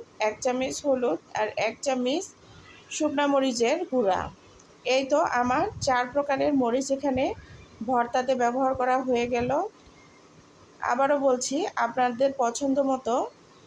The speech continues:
যে কোনো মরিচ এখানে ব্যবহার করতে পারেন, তবে চার প্রকারের মরিচ ব্যবহার করে দেখবেন ভর্তার টেস্টটা কত ভালো লাগে। এই যে দেখুন একদমই লাল লাল করে ভেজে নিয়েছি। এখন আমি আগে থেকে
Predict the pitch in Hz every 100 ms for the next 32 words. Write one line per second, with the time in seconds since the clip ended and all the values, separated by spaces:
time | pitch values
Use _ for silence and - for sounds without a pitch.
0 | - - 226 269 269 277 277 277 240 240
1 | 247 247 277 269 247 233 269 269 277 254
2 | 269 262 262 269 370 466 - - - -
3 | - - 262 269 277 262 254 277 269 277
4 | 277 247 254 247 247 254 277 277 269 247
5 | 233 233 277 302 277 233 247 240 247 254
6 | - 262 - 233 226 254 277 262 254 240
7 | 247 269 381 415 392 392 403 - - -
8 | - 269 294 269 269 269 285 339 - 220
9 | 240 262 262 277 392 392 254 226 240 262
10 | 262 277 262 262 240 247 247 247 254 269
11 | 277 392 - - - - - - - -
12 | - - 254 262 302 294 269 226 294 -
13 | 226 233 254 254 277 -